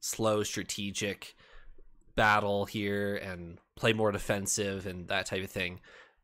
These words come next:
But Rlain, once, as soon as he hears the music, says, "You have to stop that song. Like, there, nothing else matters. You have to go stop them." And so after he's already sent, after Dalinar's already s-,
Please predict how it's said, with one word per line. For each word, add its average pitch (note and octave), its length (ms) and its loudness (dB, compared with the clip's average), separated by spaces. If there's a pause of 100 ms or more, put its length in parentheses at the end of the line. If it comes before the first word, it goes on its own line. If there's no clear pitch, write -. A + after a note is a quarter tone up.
But A2 180 6
Rlain, G#2+ 720 4 (240)
once, A2+ 320 0 (140)
as A2 160 2
soon B2+ 160 4
as A2 100 0
he A2+ 60 -4
hears A#2 320 2
the G#2 220 2
music, G#2+ 500 -4
says, - 280 -2
"You G2+ 120 -2
have - 360 4
to F2 80 -4
stop - 300 -4
that - 200 -4
song. - 260 -6 (180)
Like, G2 240 -4 (300)
there, G#2+ 340 2 (480)
nothing B2+ 460 6
else A2 220 2
matters. G2+ 380 -2
You G#2+ 80 -6
have F#2+ 280 2
to - 80 -10
go E2 120 -6
stop - 360 -4
them." - 200 -10 (520)
And G#2 280 0
so G#2 440 6 (840)
after A#2+ 320 8
he's B2 220 2
already B2 220 8
sent, A#2+ 240 0 (320)
after B2 240 6
Dalinar's A#2+ 380 4
already A#2 140 6
s-, - 180 -4